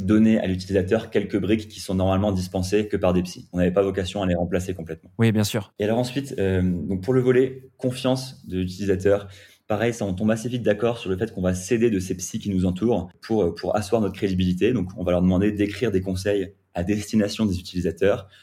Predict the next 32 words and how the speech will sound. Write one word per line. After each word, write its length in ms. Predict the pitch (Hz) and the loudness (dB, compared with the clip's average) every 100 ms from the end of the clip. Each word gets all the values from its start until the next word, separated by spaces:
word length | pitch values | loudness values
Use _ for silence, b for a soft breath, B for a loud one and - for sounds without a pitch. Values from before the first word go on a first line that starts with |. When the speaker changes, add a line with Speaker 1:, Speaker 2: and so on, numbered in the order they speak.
| b | b
Speaker 1:
pour 120 | 95 | 2
les 100 | 95 | 4
insérer 300 | 101 101 107 | 2 2 2
dans 80 | 101 | 2
les 100 | 92 | 2
rapports. 460 | 90 90 95 - b b - | 2 2 0 0 b b -6
Et 20 | |
on 80 | 90 | 0
marque 280 | 95 101 - | 2 0 -2
le 80 | 98 | -4
nom 260 | 101 104 | -2 -4
du 200 | 95 90 | -6 -10
psy, 220 | 85 - 110 | -12 -6 0
on 40 | |
marque 220 | 95 98 98 | 0 0 -2
le 60 | |
nom 100 | 101 | 0
de 60 | 95 | 2
l'hôpital 420 | 98 104 107 104 | 0 0 0 2
dans 80 | 92 | 0
lequel 220 | 92 90 | 0 0
il 80 | 85 | 0
exerce. 400 | 85 95 - - B B | 2 2 0 -8 B B
Et 60 | 90 | -2
ça, 80 | 110 | 0
ça 120 | 104 | 0
nous 120 | 95 | 0
permet 340 | 92 92 95 104 | 2 2 2 0
de 140 | 90 | -2
vraiment 320 | 87 92 98 | 0 0 2
avoir, 240 | 90 95 | 2 2
euh, 100 | 90 | 0